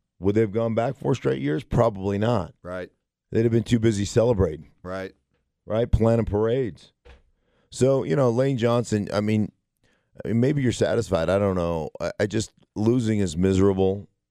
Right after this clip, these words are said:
Speaker 1: It's really hard. And I would rather grind knowing that, you know, I was, I was talking, I was doing a Miami game. I was talking to Danny Amendola.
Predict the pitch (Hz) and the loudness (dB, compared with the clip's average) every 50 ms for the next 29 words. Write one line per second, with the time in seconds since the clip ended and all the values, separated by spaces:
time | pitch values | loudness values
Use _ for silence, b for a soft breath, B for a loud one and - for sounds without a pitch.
0 | _ - - 87 - - 95 98 101 101 101 95 90 92 92 92 90 90 90 90 | _ -18 -18 -16 -10 -4 -2 0 0 0 0 2 2 2 2 2 2 0 0 -2
1 | 87 - _ _ _ _ _ _ _ _ _ _ - - 98 95 95 95 101 101 | -6 -10 _ _ _ _ _ _ _ _ _ _ -4 -2 0 2 4 4 4 2
2 | 98 92 98 95 92 90 92 85 73 87 92 87 90 92 95 95 92 90 87 90 | 4 2 2 2 2 2 0 0 0 0 2 2 2 2 2 2 0 0 0 2
3 | 90 92 92 92 90 90 90 87 85 85 82 - _ _ _ _ _ _ _ _ | 2 2 2 0 -2 -4 -4 -2 -2 -2 -2 -4 _ _ _ _ _ _ _ _
4 | _ _ _ _ _ _ _ _ _ _ _ - 101 104 104 101 101 101 98 95 | _ _ _ _ _ _ _ _ _ _ _ 0 2 2 4 4 4 2 2 0
5 | - - - - 92 90 82 90 - 110 98 101 101 98 98 95 - _ - 87 | -4 -6 -4 -2 -2 -2 -2 -2 0 2 2 4 2 2 0 -2 -4 _ -8 -6
6 | 90 92 85 - - 101 101 95 90 85 82 82 85 90 95 101 98 90 73 85 | -4 -4 -4 -2 0 2 2 2 2 2 2 0 2 0 0 0 -2 -2 -2 -2
7 | 85 85 82 80 80 - - 87 87 85 82 76 82 82 82 85 85 82 85 85 | -4 -2 -2 -2 -2 0 0 0 0 0 -4 -4 -4 -4 -2 -2 -2 -2 -2 -2
8 | 90 87 85 98 127 151 127 73 69 | -2 0 0 0 0 0 -4 -8 -10